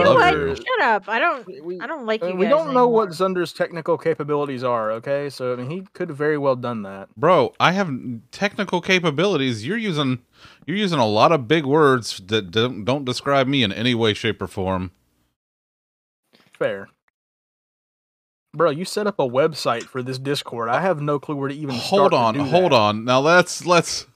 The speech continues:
Speaker 2: it's three pages with, like, two or six pictures. I don't know
Speaker 3: Okay,
Speaker 2: how to count.
Speaker 3: but I can't, I can't even set up one page.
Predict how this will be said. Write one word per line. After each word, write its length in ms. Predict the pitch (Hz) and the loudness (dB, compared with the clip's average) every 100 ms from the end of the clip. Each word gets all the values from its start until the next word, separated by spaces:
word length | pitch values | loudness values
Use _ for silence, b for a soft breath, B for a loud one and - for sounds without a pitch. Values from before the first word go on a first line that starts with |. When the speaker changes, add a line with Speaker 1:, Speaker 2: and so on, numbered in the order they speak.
| _ _ _ _ - 113 b b b | _ _ _ _ -18 -18 b b b
Speaker 2:
it's 260 | 143 - | 0 0
three 380 | - 220 180 180 | -4 0 2 2
pages 540 | 170 151 160 143 123 104 | 4 6 6 4 0 0
with, 280 | 123 - | -4 -2
like, 240 | 131 123 - | -2 -2 -2
two 560 | - 160 160 160 - - _ - | 4 4 4 0 -4 -16 _ -8
or 160 | 120 110 _ | -8 -8 _
six 580 | - - - 170 143 - | -20 -14 -6 -4 -4 -4
pictures. 480 | - 151 - 143 127 | -2 -2 0 -4 0
I 140 | - 175 | 2 4
don't 100 | - | 6
know 60 | - | 6
Speaker 3:
Okay, 80 | |
Speaker 2:
how 60 | 147 | 4
to 80 | 135 | 4
count. 320 | - 147 117 | 2 4 6
Speaker 3:
but 140 | 185 - | 4 2
I 140 | 185 | -2
can't, 340 | 233 - 247 202 _ _ _ _ | -2 -2 -4 -4 _ _ _ _
I 100 | 208 | -10
can't 280 | 220 262 262 | -6 -4 -4
even 200 | 233 202 | -4 -4
set 220 | 170 208 | -2 2
up 100 | 180 | 2
one 260 | 156 190 214 | 2 0 0
page. 480 | 156 113 92 - | -2 -8 -10 -18